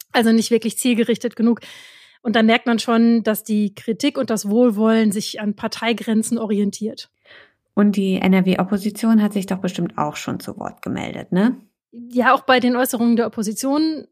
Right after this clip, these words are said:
Speaker 1: kann man unterstellen, dass da Parteipolitik, äh, eine Rolle spielt. S P D und F D P sind ja beide in der Bundesregierung vertreten und, ähm,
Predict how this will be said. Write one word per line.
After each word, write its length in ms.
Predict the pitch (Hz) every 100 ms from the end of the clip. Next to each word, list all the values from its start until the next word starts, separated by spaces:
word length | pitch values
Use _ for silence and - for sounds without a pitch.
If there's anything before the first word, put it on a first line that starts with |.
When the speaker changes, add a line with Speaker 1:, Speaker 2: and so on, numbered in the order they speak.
| _
Speaker 1:
kann 140 | 233
man 240 | 240 247 254
unterstellen, 600 | 240 240 233 254 254 254
dass 160 | 240 240
da 160 | 247
Parteipolitik, 920 | 240 247 247 247 226 226 240 233 - -
äh, 140 | 247
eine 140 | 247 247
Rolle 280 | 226 220
spielt. 520 | - 269 311 349 - -
S 160 | 233 -
P 140 | 226
D 180 | 226 240
und 80 | 233
F 140 | 240
D 100 | 240
P 200 | 220 240
sind 160 | 226 220
ja 80 | 202
beide 260 | 226 226
in 400 | 240 233 233 233
der 240 | 233 220 214
Bundesregierung 640 | 240 269 - 262 285 285
vertreten 480 | 285 - 277 294 277 - - - - - - -
und, 360 | 269 247 - -
ähm, 400 | 247 233 233 233